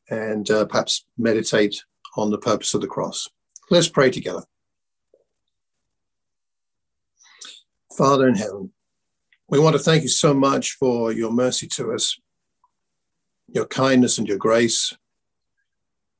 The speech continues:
And we want to thank you for giving us life on this earth through the mothers who bore us. And Father, thank you for every mother who's ever lived,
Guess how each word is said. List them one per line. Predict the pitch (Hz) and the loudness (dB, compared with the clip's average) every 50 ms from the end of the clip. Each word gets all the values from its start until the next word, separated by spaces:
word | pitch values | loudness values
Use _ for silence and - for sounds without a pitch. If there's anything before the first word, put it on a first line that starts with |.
| _ _ | _ _
And | - 117 | -4 -2
we | 117 117 | -2 0
want | 117 120 117 | 0 0 0
to | 117 107 | -2 -4
thank | - - 147 139 139 127 - - | -2 -2 0 0 0 0 0 0
you | 123 120 117 110 | 0 0 0 0
for | 110 - - 110 107 104 101 101 101 - _ _ _ _ _ _ _ _ _ _ _ _ _ _ | -4 -4 -2 -2 0 0 -2 -4 -6 -10 _ _ _ _ _ _ _ _ _ _ _ _ _ _
giving | - - 139 139 147 131 117 | 0 2 4 4 4 4 2
us | 117 - - - - - - _ _ _ _ _ _ _ _ - - | 0 -2 -4 -6 -6 -8 -12 _ _ _ _ _ _ _ _ -10 -6
life | 120 120 127 143 135 135 - | -4 -2 0 0 -2 -2 -2
on | 131 117 113 | -2 -2 -2
this | 107 107 - - | -2 -4 -4 -2
earth | 127 113 107 104 104 - - - - | -2 -2 -4 -4 -6 -8 -12 -14 -6
through | - - 127 | -2 0 0
the | 117 117 | 2 4
mothers | 113 120 131 127 123 127 123 - | 6 6 6 6 6 4 4 2
who | - 123 110 | 0 -2 -2
bore | 98 107 101 101 95 - | 0 0 0 0 0 -2
us. | - - - - - - _ _ _ _ _ _ _ _ _ _ _ _ _ _ _ _ _ _ _ - _ _ | -4 -6 -6 -8 -8 -10 _ _ _ _ _ _ _ _ _ _ _ _ _ _ _ _ _ _ _ -20 _ _
And | - 170 | -4 0
Father, | 160 156 143 139 139 127 | 2 4 4 4 4 4
thank | - 147 139 131 | 4 2 2 2
you | 135 127 | 2 2
for | 127 127 - - | 2 0 0 0
every | 131 139 131 147 147 | 0 2 2 2 2
mother | 139 123 107 98 - 107 - - _ _ _ _ _ _ | 2 2 0 -2 -6 -10 -16 -16 _ _ _ _ _ _
who's | - 120 120 123 | -12 -6 -2 0
ever | 156 175 175 170 | 0 2 2 2
lived, | 165 180 208 214 - - - - - | 2 2 2 0 0 -4 -8 -18 -20